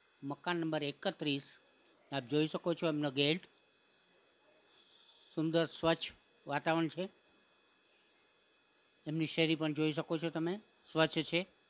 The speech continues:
માણસો સારા છે આજુબાજુ, અને દીકરાને પ્રોત્સાહન આપે છે, શાબાશી આપે છે કે "વાહ દીકરા, તું આગળ વધ", એવી તમામ શુભેચ્છા પાઠવે છે.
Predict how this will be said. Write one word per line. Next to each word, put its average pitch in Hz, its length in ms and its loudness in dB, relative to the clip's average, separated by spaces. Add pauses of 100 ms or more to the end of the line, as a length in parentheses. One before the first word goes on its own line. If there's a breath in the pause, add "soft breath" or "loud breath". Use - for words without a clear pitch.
(340)
માણસો 156 300 -2
સારા 151 320 2
છે 165 120 2
આજુબાજુ, 151 480 0 (840)
અને 156 140 0
દીકરાને 160 420 6
પ્રોત્સાહન 151 480 0
આપે 156 200 0
છે, 165 320 -4
શાબાશી 156 440 6
આપે 147 200 0
છે 156 200 -6 (540 soft breath)
કે 156 80 2
"વાહ 151 220 6
દીકરા, 156 300 2
તું 147 200 4
આગળ 151 220 2
વધ", 151 360 4 (1160)
એવી 151 200 2
તમામ 151 520 4 (560)
શુભેચ્છા 160 380 2
પાઠવે 151 360 0
છે. 160 220 0